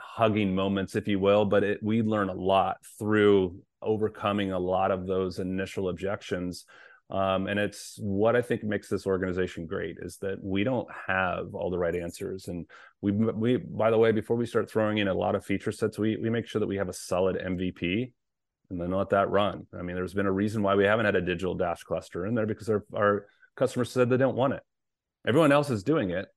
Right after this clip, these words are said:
but no one did. I was like, "Did anyone ask the customer if they wanted that?" Because all of our customers said no.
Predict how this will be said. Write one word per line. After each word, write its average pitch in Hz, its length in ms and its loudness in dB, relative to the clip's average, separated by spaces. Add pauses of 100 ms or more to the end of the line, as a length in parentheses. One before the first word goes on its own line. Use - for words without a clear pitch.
(220)
but 107 280 2 (500)
no 113 220 2
one 113 200 2
did. 95 200 2
I 101 80 4
was 98 120 2
like, 101 140 0
"Did 98 140 2
anyone 123 200 2
ask 110 180 0
the 113 60 -4
customer 107 360 -4
if 107 80 -10
they 92 80 0
wanted 110 320 -4
that?" 147 240 -2 (420)
Because 107 220 -4
all 113 100 4
of 127 60 4
our 123 80 4
customers 107 400 0
said 92 180 -2
no. 95 300 -2